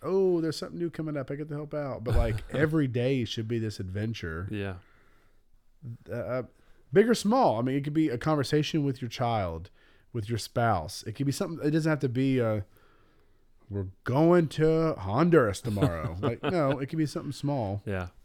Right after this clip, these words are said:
Speaker 1: Um, that just makes you know more about God.
Speaker 2: Yeah, you, you, I, I like the word adventure you use there. And we've talked a lot about this. Uh, you know, we're in a season of visioning,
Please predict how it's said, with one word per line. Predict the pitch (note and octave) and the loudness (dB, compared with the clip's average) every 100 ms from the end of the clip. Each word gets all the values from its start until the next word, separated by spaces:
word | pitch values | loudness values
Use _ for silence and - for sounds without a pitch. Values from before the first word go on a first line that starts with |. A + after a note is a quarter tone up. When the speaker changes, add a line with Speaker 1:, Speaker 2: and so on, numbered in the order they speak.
| - | -12
Speaker 1:
Um, | A2+ A2 A2 G#2 _ - | -6 -4 -4 -6 _ -8
that | B2+ C3 | -6 -6
just | C#3 A#2 | -8 -6
makes | A2+ B2 | -6 -4
you | C3 B2+ A#2 - - - | -2 -2 -4 -10 -20 -8
know | A2 B2+ | -4 0
more | B2 | 0
about | C#3 C3+ | 0 -2
God. | A#2 C#3 - - - _ | -6 -8 -10 -14 -20 _
Speaker 2:
Yeah, | - G2+ | -2 0
you, | G2 A#2+ C3+ | 0 -2 -6
you, | B2 A#2 A#2+ | -6 -8 -6
I, | A2+ A2+ A#2 | -6 -6 -4
I | A2 | -4
like | A2 G#2+ - - - A#2 - | -2 -4 -6 -20 -20 -20 -16
the | B2 G#2+ | -6 -2
word | G#2 G2+ | 2 2
adventure | G2 G2+ G2+ G#2 - G2 | 0 -6 -4 -4 -4 -6
you | F#2+ G2 | -4 -6
use | G2 G2+ F#2+ | -4 -4 -4
there. | G2 F#2 F#2 - - - - - - | -4 -2 -4 -10 -20 -20 -20 -20 -8
And | G2+ | -4
we've | G#2 A2 | -2 -2
talked | - G#2 - | -2 -2 0
a | G2+ | -2
lot | G2 F#2+ | 0 0
about | F#2+ F2+ - | -2 -4 -2
this. | G2+ F2+ - - | -4 -4 -10 -8
Uh, | F#2+ F#2 F2+ - | -4 -4 -6 -10
you | G2+ | -8
know, | F#2 | -6
we're | F#2 G2+ | -4 -4
in | F#2+ | -4
a | |
season | F#2+ - G#2+ G#2 | -6 -4 -4 -2
of | G2 | -4
visioning, | G2 G#2 G#2 G#2+ G#2+ G#2 G#2 | 0 0 0 0 -2 -2 -6